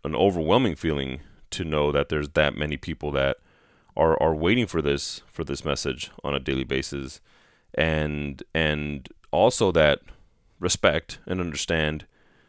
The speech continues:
kinda my philosophy on, on how this podcast should go. And again, this is my own personal style. This is my own personal belief. I'm not shaming or putting any, anybody else that does podcasts,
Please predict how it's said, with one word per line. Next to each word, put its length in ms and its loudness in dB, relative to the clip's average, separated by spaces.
kinda 180 2
my 160 2
philosophy 760 -2
on, 500 -6
on 400 -6
how 140 2
this 140 -4
podcast 400 -2
should 180 -12
go. 260 0
And 100 0
again, 280 4
this 180 0
is 120 -4
my 220 0
own 200 -4
personal 440 -6
style. 400 -10
This 140 -8
is 100 -6
my 180 -2
own 220 -4
personal 320 -6
belief. 360 0
I'm 160 -2
not 260 0
shaming 500 0
or 60 -2
putting 380 -2
any, 320 0
anybody 340 0
else 140 2
that 80 -8
does 140 -2
podcasts, 800 -2